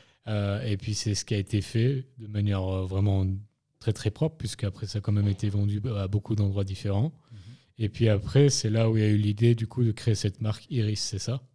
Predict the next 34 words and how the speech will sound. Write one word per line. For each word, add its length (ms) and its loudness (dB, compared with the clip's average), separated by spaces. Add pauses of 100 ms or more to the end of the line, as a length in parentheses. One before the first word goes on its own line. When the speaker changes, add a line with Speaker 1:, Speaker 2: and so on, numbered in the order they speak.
(260)
Speaker 2:
Oui, 100 10
c'est 140 4
ça. 260 8 (160)
Alors, 400 8
effectivement, 680 8
euh, 600 8 (1040)
comme 160 8
on 40 12
a 100 12
des 120 8
producteurs, 640 8
et 80 8
puis, 400 8
euh, 220 8
à 20 8
un 40 6
certain 280 6
moment, 280 10
on 60 8
avait 260 8
de, 280 8
de 100 4
plus 220 6
en 60 8
plus 180 2
des 100 8
cartes 240 6
de 60 8
triage 520 6
qui, 300 2
qui 160 2
n'étaient 260 6
pas 140 6
revalorisées. 640 8